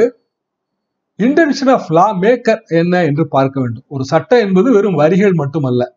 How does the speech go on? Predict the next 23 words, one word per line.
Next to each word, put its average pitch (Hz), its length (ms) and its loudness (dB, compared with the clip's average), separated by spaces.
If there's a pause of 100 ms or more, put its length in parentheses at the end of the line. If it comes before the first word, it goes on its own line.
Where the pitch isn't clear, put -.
(260)
வார்த்தைகள் 180 500 0
மட்டுமல்ல, 123 400 -2 (720)
சட்டத்தை 240 360 0 (100)
இயற்றுவதின் 214 560 2
நோக்கம். 196 380 -2 (1300)
இந்த 208 140 0 (100)
சட்டத்தை 220 380 0
பொறுத்தவரையில் 175 560 2 (1120)
கருப்பு 190 320 0
பணம் 208 320 2
என்பது 170 320 2 (180)
பொருளாதாரத்திற்கு 175 760 0 (100)
ஆபத்து, 156 360 -2 (540)
குற்ற 208 340 -4
செயல்களில் 196 460 2 (180)
ஈடுபடுவதற்கு 160 720 2
அது 165 80 0 (100)
ஊக்கமளிக்கிறது. 147 800 0 (640)
எனவே 214 280 4 (100)
இந்த 185 200 -4
கருப்பு 208 300 0
பண 190 180 2
நடமாட்டத்தை 170 520 0